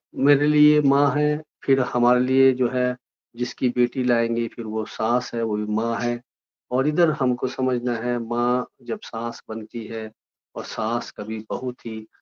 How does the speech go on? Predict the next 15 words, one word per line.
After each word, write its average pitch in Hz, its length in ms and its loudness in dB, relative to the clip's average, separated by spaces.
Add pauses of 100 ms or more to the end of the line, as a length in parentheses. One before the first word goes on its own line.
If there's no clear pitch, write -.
(260)
ऐसी 123 500 0
चीजों 117 300 0
में, 110 240 0
परिवेश 110 640 -4
में 110 160 -2 (100)
माँ 117 320 -4
का 107 120 -8
कर्तव्य 107 560 -8
क्या 107 200 -8
कहीं 107 220 -10
ना 113 140 -6
कहीं 110 340 -10
जो 104 200 -10
है, 104 80 -4 (520)
अ, 107 360 -6